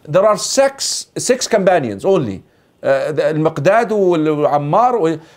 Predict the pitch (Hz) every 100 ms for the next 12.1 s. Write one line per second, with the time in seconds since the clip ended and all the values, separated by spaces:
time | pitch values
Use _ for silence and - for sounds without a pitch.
0 | - 226 277 262 247 208 156 165 226 269
1 | 262 208 202 175 202 170 135 135 190 254
2 | - 208 170 233 233 208 196 - 190 156
3 | 117 175 165 226 226 196 196 220 214 185
4 | 165 160 147 135 92 - _ - - 127
5 | 190 226 190 165 170 160 143 131 - -
6 | _ - 160 185 175 220 202 180 160 160
7 | 147 131 113 95 _ _ - 156 151 165
8 | 196 220 196 196 185 185 220 240 208 175
9 | 175 160 165 147 151 156 139 113 92 _
10 | _ - 214 269 214 - - - 233 302
11 | 294 202 277 269 247 220 220 160 - -
12 | -